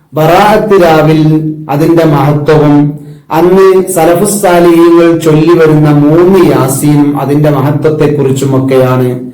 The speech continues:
ഞാൻ നിങ്ങളെ മുമ്പിൽ ഉണർത്തുന്നത്. അല്ലാഹു തആല നമുക്കൊക്കെ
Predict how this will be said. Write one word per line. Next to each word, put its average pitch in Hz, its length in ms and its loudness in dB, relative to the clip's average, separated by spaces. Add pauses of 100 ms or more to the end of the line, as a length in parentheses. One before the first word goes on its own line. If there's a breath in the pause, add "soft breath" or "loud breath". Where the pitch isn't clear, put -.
(260 loud breath)
ഞാൻ 147 180 0
നിങ്ങളെ 147 340 2
മുമ്പിൽ 127 460 0
ഉണർത്തുന്നത്. 120 680 -4 (480 loud breath)
അല്ലാഹു 156 460 0
തആല 147 220 2
നമുക്കൊക്കെ 135 840 -2